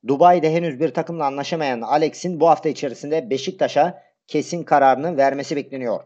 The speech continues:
Öte yandan Beşiktaş'ın forvet listesinde yer alan Salomon Rondon kulübü Dalyan Pro ile yaşadığı sorunlar nedeniyle Çin'den ayrılmak istiyor.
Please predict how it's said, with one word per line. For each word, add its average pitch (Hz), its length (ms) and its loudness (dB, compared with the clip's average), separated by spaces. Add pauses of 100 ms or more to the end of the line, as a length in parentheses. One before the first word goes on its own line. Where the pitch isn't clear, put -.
(140)
Öte 143 240 0
yandan 170 300 0
Beşiktaş'ın 160 580 -2
forvet 156 480 4
listesinde 139 480 -6
yer 135 140 6
alan 131 320 2
Salomon 143 640 2
Rondon 143 460 4
kulübü 143 560 -2
Dalyan 135 400 4
Pro 151 220 4
ile 123 120 2
yaşadığı 139 500 2
sorunlar 135 500 0
nedeniyle 143 580 0
Çin'den 139 460 -2
ayrılmak 131 480 0
istiyor. 120 360 -2